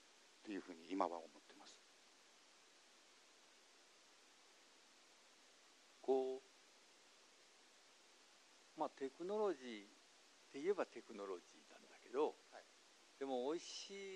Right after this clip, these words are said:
Speaker 2: いトーストをサイエンティフィックにこう解く方法は今んとこないですよね。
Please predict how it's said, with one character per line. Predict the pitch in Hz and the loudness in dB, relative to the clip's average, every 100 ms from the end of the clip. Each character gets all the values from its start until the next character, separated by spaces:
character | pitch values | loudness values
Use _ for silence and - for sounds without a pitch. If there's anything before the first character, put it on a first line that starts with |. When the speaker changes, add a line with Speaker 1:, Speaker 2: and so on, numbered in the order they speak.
| 185 | -10
Speaker 2:
い | - - - | -12 -8 2
ト | 170 | 2
ー | |
ス | 147 - | 2 -4
ト | - | -2
を | 151 156 165 156 120 - - - | 0 2 4 4 2 -2 -14 -18
サ | - - 135 | -10 0 0
イ | |
エ | 135 | 0
ン | |
テ | 131 | -4
ィ | 131 | -6
フ | |
ィ | 123 | -6
ッ | - | -6
ク | 117 | -4
に | 117 110 - | -2 -4 -4
こ | - 104 101 98 | 4 6 6 2
う | - | 0
解 | 123 | -2
く | - | -2
方 | - 98 | -4 -4
法 | - 101 | 2 4
は | 90 | 4
今 | 98 120 | 4 0
ん | |
と | - | 0
こ | 120 | -2
な | 107 98 | 2 0
い | |
で | - | 0
す | - | -16
よ | |
ね。 | - | -16